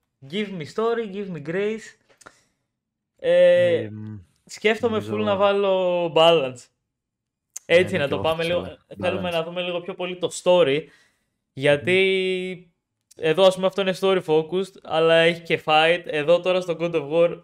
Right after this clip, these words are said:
Speaker 1: εντάξει, είναι το τερματισμένο. Νομίζω θα πάμε με balance, να υπάρχει γενικά μια ισορροπία.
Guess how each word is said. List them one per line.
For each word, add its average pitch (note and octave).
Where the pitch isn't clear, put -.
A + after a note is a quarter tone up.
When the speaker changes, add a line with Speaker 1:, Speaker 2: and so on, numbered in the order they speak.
Speaker 1:
εντάξει, D#3+
είναι D3
το D#3
τερματισμένο. C3
Νομίζω F3
θα F#3+
πάμε F#3+
με E3+
balance, E3+
να D3
υπάρχει E3
γενικά D#3
μια D#3+
ισορροπία. C#3+